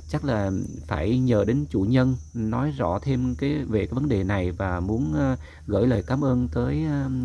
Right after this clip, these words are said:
mạnh thường quân đó. Và, ờ, Tuấn Vĩ cũng, ờ, xin phép được, ờ, giấu tên, ờ, của, của mạnh thường quân. Ờ, chỉ có thể cho, ờ, bà con cộng đồng biết được cái,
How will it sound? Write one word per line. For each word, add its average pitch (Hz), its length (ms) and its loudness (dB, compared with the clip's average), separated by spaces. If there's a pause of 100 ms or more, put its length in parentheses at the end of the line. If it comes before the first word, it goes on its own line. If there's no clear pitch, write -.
(160)
mạnh 101 200 -2
thường 92 420 -2
quân 117 180 2
đó. 127 240 2 (380)
Và, 95 340 -2 (200)
ờ, 95 340 -4 (340)
Tuấn 143 120 2
Vĩ 104 140 2
cũng, 101 260 0
ờ, 135 100 2
xin 123 200 -2
phép 147 220 -2
được, 110 160 -2
ờ, 95 180 -2
giấu 113 260 2
tên, 127 560 -2 (180)
ờ, 101 140 -2 (120)
của, 95 160 -4
của 95 100 0
mạnh 107 200 -2
thường 95 200 0
quân. 123 140 6 (600)
Ờ, 113 120 0
chỉ 107 220 0
có 165 100 -2
thể 117 380 0
cho, 143 420 2 (400)
ờ, 104 460 -4 (680)
bà 113 160 -2
con 139 520 0 (120)
cộng 110 180 -2
đồng 98 420 -2
biết 143 200 4
được 107 220 -2
cái, 156 220 -2